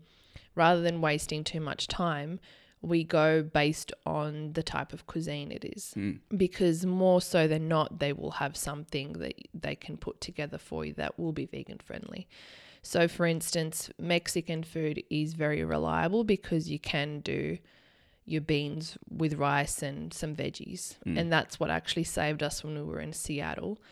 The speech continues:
Speaker 1: when we were about to jump onto a boat that was gonna take us to an island, and we were really hungry and we had some time to kill.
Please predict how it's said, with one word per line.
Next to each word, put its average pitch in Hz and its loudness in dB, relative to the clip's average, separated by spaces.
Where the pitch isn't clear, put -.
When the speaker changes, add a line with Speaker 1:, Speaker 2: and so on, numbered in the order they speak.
Speaker 1:
when 165 -4
we 160 0
were 156 2
about 147 0
to 160 -4
jump 156 -4
onto 147 -6
a 156 -4
boat 160 0
that - -6
was 165 -6
gonna 151 -6
take 156 -6
us 165 -10
to - -6
an 156 -6
island, 220 0
and 165 0
we 156 -4
were 151 -4
really 156 0
hungry 151 -6
and 151 -8
we 165 -6
had 170 -6
some 160 -6
time 156 -6
to 185 -10
kill. 247 -4